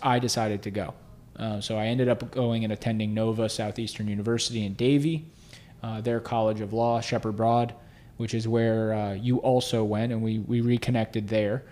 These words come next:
um, after that year in between college and law school. Um, you know, and we've, we've studied for the bar together. We studied, we had classes together,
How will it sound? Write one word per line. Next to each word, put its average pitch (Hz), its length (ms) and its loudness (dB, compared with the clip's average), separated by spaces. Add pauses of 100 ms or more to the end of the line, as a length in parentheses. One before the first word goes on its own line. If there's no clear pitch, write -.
(440)
um, 110 440 -4
after 123 360 0
that 120 240 2
year 127 340 4
in 120 100 2
between 117 420 0
college 110 460 0
and 104 140 -4
law 101 160 -4
school. 120 340 -4 (1040)
Um, 110 520 -2 (680)
you 120 100 -4
know, 117 100 0
and 113 280 -4
we've, 123 320 0
we've 120 200 0
studied 123 420 2
for 110 340 0
the 107 100 -4
bar 156 220 8
together. 139 420 2
We 117 100 -6
studied, 113 460 -6
we 113 100 -8
had 107 200 -10
classes 143 440 0
together, 123 560 2